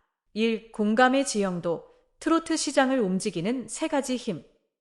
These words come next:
이천이십오 년 시월의 트로트 순위는 단순한 인기의 나열이 아닌 대중이 아티스트에게 원하는 세 가지 핵심 가치가 뚜렷하게 반영된 별표 별표 공감의 지형도 별표 별표를 보여줍니다.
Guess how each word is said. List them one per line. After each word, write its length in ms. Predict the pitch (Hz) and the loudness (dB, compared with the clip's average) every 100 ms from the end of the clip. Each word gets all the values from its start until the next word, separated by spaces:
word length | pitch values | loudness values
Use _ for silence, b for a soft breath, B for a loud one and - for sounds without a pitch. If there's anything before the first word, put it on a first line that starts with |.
| - | -8
이천이십오 600 | 226 - 294 311 269 240 | -4 0 2 0 2 2
년 240 | 226 254 | 4 4
시월의 440 | 269 294 269 277 277 | 2 2 4 4 2
트로트 340 | 311 311 294 | -2 -2 -4
순위는 500 | - 226 185 233 185 | -4 -2 0 -2 -4
단순한 540 | - 190 196 240 254 | -4 -4 -2 0 0
인기의 380 | 202 208 233 240 | 0 0 2 4
나열이 380 | 196 185 202 220 | 4 2 2 2
아닌 360 | 170 180 214 - b b _ | 0 -2 -6 -8 b b _
대중이 440 | - 202 220 233 254 | -2 0 2 2 2
아티스트에게 680 | 180 - 262 - 254 233 254 | 2 -2 -8 2 2 4 4
원하는 540 | 180 170 165 247 190 | 4 0 -2 -2 -4
세 200 | - 302 | -6 0
가지 260 | 311 302 302 | 2 2 0
핵심 320 | 294 - 285 | -4 -4 -4
가치가 460 | 233 - 196 233 254 | -4 -6 0 0 0
뚜렷하게 480 | 302 320 285 269 | 0 0 0 0
반영된 500 | 269 190 202 208 233 | 0 -2 -2 0 0
별표 360 | 233 185 175 240 | 0 -4 0 -2
별표 380 | 220 165 - 214 | 0 -4 -2 -4
공감의 480 | 208 190 220 233 247 | -2 0 2 2 0
지형도 540 | 208 180 175 214 226 | -2 -2 0 0 0
별표 400 | 226 190 190 277 | 0 -4 0 -2
별표를 540 | 269 185 202 214 277 | 0 -2 0 0 0
보여줍니다. 720 | 277 233 247 247 208 156 139 | 0 0 2 0 -4 -6 -10